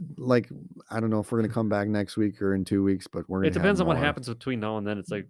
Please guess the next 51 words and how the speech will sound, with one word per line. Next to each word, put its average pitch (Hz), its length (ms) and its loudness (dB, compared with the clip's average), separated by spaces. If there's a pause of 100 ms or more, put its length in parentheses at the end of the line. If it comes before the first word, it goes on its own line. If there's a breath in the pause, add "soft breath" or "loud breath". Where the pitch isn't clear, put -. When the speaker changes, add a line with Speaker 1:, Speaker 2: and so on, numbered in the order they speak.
(120)
Speaker 2:
'cause 113 180 -6
we 135 120 -4
felt 131 180 -6
like 104 100 -4
we 107 120 -6
pretty 123 200 -6
much 107 220 -6
had 104 220 -6
to 98 40 -18 (100)
do 95 60 -4
this 92 220 -4
episode 107 360 -4
<laughs> - 0 -
because 104 280 -4
so 113 100 -6
much 101 260 -4
had 90 140 -12
happened, 92 380 -8
Speaker 1:
Yeah. 82 300 4
Speaker 2:
you 90 60 0
know? 95 220 -2 (760)
I 107 40 -4
mean, 95 360 -4
we 110 160 -2
wanted 107 200 0
to 90 60 -4 (100)
take 101 80 -2
a 107 40 -2
break, 101 260 0
but 104 120 -6
we 120 80 -2
can't. 98 340 0 (500)
Can't 104 220 -2
Speaker 1:
So, 80 40 -2
Speaker 2:
take 110 100 0
a - 20 -12
break. 139 240 0
Speaker 1:
my 85 180 0
goodness. 82 580 -4
I 117 80 8
mean, 135 360 12 (560 soft breath)
in 131 140 6
two 147 200 8
weeks, 143 500 4 (480)
at 117 200 -4
least 120 320 4
two 123 120 4
weeks, 117 220 2
we'll 120 100 0
be 113 60 2
back. 110 380 0